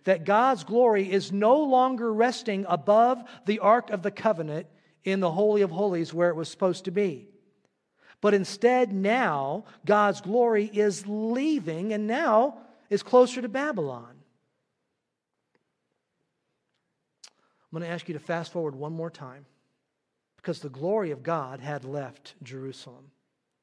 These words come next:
And we want to see God's glory. What's God's plan for doing that?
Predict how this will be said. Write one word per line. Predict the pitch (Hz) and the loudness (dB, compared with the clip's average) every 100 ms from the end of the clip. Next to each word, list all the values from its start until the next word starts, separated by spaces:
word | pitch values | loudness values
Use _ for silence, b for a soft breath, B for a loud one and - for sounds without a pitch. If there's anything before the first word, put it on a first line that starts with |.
| _ _ _ _ _ _ _ _ _ _ | _ _ _ _ _ _ _ _ _ _
And | 143 143 | -14 -8
we | 233 190 143 135 170 _ _ | -6 -6 -8 -10 -12 _ _
want | 156 175 180 | -6 -4 -4
to | - | -10
see | 156 - 190 | -14 -10 -10
God's | 151 165 160 151 | -8 -10 -10 -12
glory. | 165 170 180 127 131 _ _ _ _ _ _ _ _ _ _ _ _ | -14 -14 -14 -18 -20 _ _ _ _ _ _ _ _ _ _ _ _
What's | 156 220 - | -4 -4 -4
God's | - 175 156 - | -6 -4 -6 -10
plan | 170 147 127 120 117 _ _ _ _ _ _ | -10 -10 -12 -16 -20 _ _ _ _ _ _
for | 156 | -10
doing | 151 147 135 | -6 -6 -8
that? | 123 120 | -14 -18